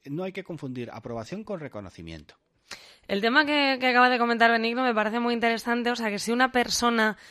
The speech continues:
Speaker 2: eh, dice demasiadas veces "te ha gustado esto" o pide opinión, es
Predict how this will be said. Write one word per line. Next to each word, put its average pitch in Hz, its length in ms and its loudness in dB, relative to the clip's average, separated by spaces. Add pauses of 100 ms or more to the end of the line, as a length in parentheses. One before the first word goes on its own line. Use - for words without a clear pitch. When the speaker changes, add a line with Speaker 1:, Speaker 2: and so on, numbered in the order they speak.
(240)
Speaker 2:
eh, 214 260 2
dice 214 580 0
demasiadas 214 640 2
veces 214 320 -2
"te - 80 2
ha 214 40 6
gustado 208 440 2
esto" - 240 0
o 220 140 4
pide 233 280 2
opinión, 220 580 2 (440)
es 214 220 -2